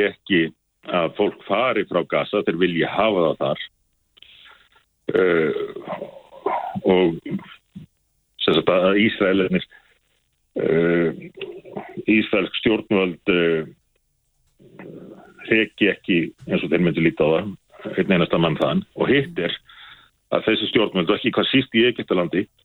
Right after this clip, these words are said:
óttast áhrifin af innstreymi fólks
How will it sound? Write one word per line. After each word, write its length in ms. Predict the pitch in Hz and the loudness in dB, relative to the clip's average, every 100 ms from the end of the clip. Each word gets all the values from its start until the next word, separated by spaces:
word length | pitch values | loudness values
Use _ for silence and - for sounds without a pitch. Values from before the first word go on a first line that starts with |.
| - - - - - | -16 -14 -10 -10 -2
óttast 600 | - 170 - - 110 - - | 0 0 0 0 0 -4 -2
áhrifin 720 | 120 190 175 117 87 90 135 - _ - - | 0 2 2 2 4 2 -2 -10 _ -20 -4
af 320 | 110 139 139 - _ - _ _ _ _ _ _ _ _ - | 0 2 0 -4 _ -20 _ _ _ _ _ _ _ _ -4
innstreymi 540 | - 135 - 135 127 113 | -2 0 0 0 0 0
fólks 360 | 92 120 147 | 2 0 -2